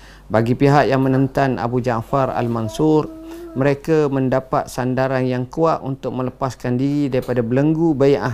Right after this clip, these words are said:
terhadap Al-Mansur kerana bai'ah tersebut dilakukan secara paksaan daripada pihak Al-Mansur dan penyokongnya. Mereka melakukan kias bai'ah dengan talak. Lalu mereka berpendirian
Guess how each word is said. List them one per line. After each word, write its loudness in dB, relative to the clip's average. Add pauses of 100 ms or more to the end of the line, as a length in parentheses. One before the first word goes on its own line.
terhadap -2
Al-Mansur 0 (320)
kerana 4
bai'ah 2
tersebut -2
dilakukan -2
secara -2
paksaan -4
daripada -2
pihak -2
Al-Mansur 0 (240)
dan 2
penyokongnya. 0 (480)
Mereka 4
melakukan 0
kias 2
bai'ah 0
dengan -2
talak. 2 (560)
Lalu 4
mereka 0
berpendirian 2